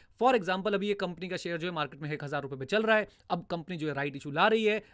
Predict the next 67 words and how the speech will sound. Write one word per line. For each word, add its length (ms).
अपने 220
एग्जिस्टिंग 360
शेयरहोल्डर्स 280
को 60
पूछ 220
रही 80
है, 80
"क्या 360
तुम 240
लेना 180
चाहते 280
हो?" 320
अब 200
वो 120
बोलेंगे, 320
"हाँ 200
सर 160
हम 80
लेना 160
चाहते 260
हैं।" 60
अब 60
कंपनी 200
बोलेगी, 220
"आठ 300
सौ 160
रुपए, 340
सिर्फ 280
आठ 200
सौ 80
रुपए।" 580
तो 80
मार्केट 480
में 140
कितने 260
का 120
था? 240
हज़ार 260
रुपए 200
का। 200
आपको 260
कितना 220
मिल 100
रहा 140
है? 120
आठ 200
सौ 60
रुपए 180
का। 180
आपके 240
लिए 100
फायदे 260
की 100
बात 220
है 60
अगर 80
आपको 180
कंपनी 300
के 60
फंडामेंटल्स 560
पे, 80
कंपनी 300
की 80
मैनेजमेंट 420
पे 60
विश्वास 400
है, 160